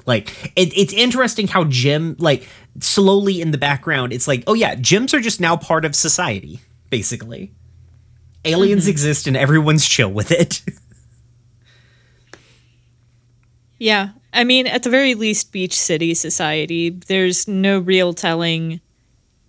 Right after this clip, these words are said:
Speaker 2: how they've affected the broader world or if they've affected the broader world, but it's definitely interesting that everybody's chill with it.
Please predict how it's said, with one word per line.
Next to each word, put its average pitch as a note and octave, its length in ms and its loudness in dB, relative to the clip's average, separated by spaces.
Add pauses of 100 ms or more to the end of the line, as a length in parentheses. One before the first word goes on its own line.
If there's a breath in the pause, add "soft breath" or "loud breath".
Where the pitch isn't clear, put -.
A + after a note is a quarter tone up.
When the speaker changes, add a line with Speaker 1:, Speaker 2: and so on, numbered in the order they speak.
(880)
Speaker 2:
how E3+ 640 2 (260)
they've F3 320 4
affected E3 520 -2
the E3 60 -4
broader D#3+ 400 0
world D#3+ 520 -2
or D#3+ 320 -2
if A#3 300 0
they've D#3+ 200 0
affected - 460 -8
the E3+ 60 -10
broader E3 340 -4
world, E3 420 -6
but F3 140 -2
it's E3+ 200 -4
definitely F3+ 640 -2
interesting E3 680 -4 (440 soft breath)
that E3+ 540 2 (2250)
everybody's G3 640 0
chill F3 320 2
with F3 180 2
it. E3 320 0